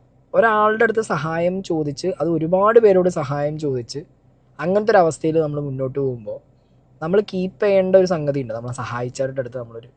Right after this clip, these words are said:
മിനിമം മര്യാദ കീപ്പ് ചെയ്യണം, ഓക്കെ? ആ മര്യാദയുടെ ലൈനൊന്നും അവർ അന്നേ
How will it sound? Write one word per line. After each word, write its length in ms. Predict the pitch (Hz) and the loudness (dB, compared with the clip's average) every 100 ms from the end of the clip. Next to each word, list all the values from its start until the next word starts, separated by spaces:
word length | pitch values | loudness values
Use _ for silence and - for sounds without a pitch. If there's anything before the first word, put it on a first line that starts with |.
| _ 131 | _ -10
മിനിമം 320 | 147 151 160 147 | -8 -6 -6 -6
മര്യാദ 340 | 131 131 131 131 | -4 -4 -6 -8
കീപ്പ് 180 | 113 - | -12 -16
ചെയ്യണം, 200 | - _ _ _ _ 117 | -20 _ _ _ _ -20
ഓക്കെ? 160 | - 147 _ _ _ _ - | -16 -18 _ _ _ _ -4
ആ 20 | 226 | -2
മര്യാദയുടെ 380 | 208 202 202 208 | 2 2 2 2
ലൈനൊന്നും 360 | 190 175 185 180 | 2 2 2 0
അവർ 120 | 156 165 | -2 -6
അന്നേ 200 | 147 | -6